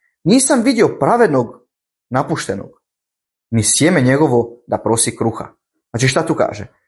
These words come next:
Kaže da je bio mlad i da je bio, da je postao star. Znači, prošao je već cijeli život i nikad nije vidio pravednog, znači spašenoga,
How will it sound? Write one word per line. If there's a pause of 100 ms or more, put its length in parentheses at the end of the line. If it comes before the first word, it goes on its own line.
(180)
Kaže
da
je
bio
mlad
i
da
je
bio, (480)
da
je
postao
star.
Znači,
prošao
je
već (140)
cijeli
život (440)
i
nikad
nije
vidio
pravednog,
znači
spašenoga,